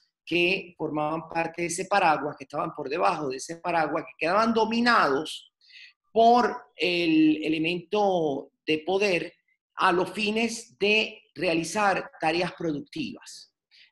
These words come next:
Hay una película, eh, de,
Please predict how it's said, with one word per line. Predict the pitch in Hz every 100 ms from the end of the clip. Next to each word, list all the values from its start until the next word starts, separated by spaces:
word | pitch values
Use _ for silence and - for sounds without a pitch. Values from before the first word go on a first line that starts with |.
| -
Hay | 147 165 175 170
una | 170 160 170 175 170 156 143 139
película, | 143 147 165 165 170 175 170 160 147 143 -
eh, | 139 135 131 135
de, | 143 139 127 123 120 - -